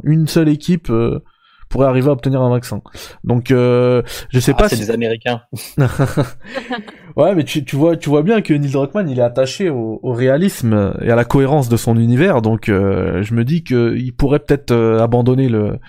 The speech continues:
Speaker 1: cette idée-là. Par contre, je sais pas ce que vous en pensez,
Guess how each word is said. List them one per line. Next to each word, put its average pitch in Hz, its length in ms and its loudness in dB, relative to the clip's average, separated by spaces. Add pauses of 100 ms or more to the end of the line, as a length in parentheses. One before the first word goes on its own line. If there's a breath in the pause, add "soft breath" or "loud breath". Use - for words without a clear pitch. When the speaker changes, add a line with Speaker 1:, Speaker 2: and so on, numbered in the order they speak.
(140 loud breath)
Speaker 1:
cette - 260 -2
idée-là. 131 360 2 (520 loud breath)
Par - 200 2
contre, 233 340 -2 (840)
je - 60 -6
sais - 80 0
pas 202 100 2
ce - 60 -12
que 208 80 2
vous 147 140 2
en 139 80 2
pensez, 180 460 0